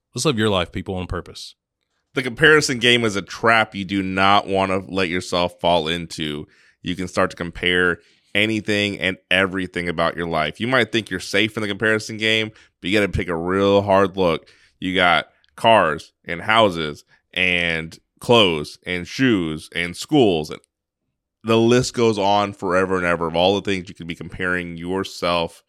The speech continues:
Speaker 2: to somebody else in.
Speaker 1: And guess what? Once you get all the stuff,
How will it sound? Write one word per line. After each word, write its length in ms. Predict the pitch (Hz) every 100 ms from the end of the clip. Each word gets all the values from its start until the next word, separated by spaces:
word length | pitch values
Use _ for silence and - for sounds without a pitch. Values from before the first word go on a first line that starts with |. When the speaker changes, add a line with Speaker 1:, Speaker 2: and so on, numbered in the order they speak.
| _ _ _ -
Speaker 2:
to 80 | 92
somebody 360 | 92 85 82
else 300 | 80 78 -
in. 240 | 73 71 - _ _ _ _ _ _ _ _ _ _ _ _ _ _ _ _ _ _ _ -
Speaker 1:
And 160 | 98
guess 240 | 113 123 147
what? 300 | 135 101 _ _ _ _ _
Once 260 | 101 98 104
you 60 |
get 200 | 92 110
all 840 | 117 135 143 151 151 156 160 165 175
the 80 |
stuff, 720 | 160 - 185 113 - - -